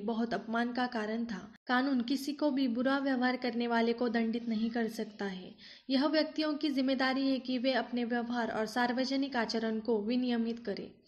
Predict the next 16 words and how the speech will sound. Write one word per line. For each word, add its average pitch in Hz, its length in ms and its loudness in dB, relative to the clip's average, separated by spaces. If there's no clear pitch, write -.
खराब 269 360 2
तापमान 240 400 2
की 233 200 2
संक्रामक 233 600 0
श्रृंखला। 208 540 0
लिफ्टमैन 294 420 2
का 285 120 6
मामला 254 380 2
कथाकार 269 560 2
को 269 140 0
इसके 254 300 0
बारे 233 280 4
में 233 140 4
एक 233 180 0
बड़े 247 220 2
संदर्भ 247 480 2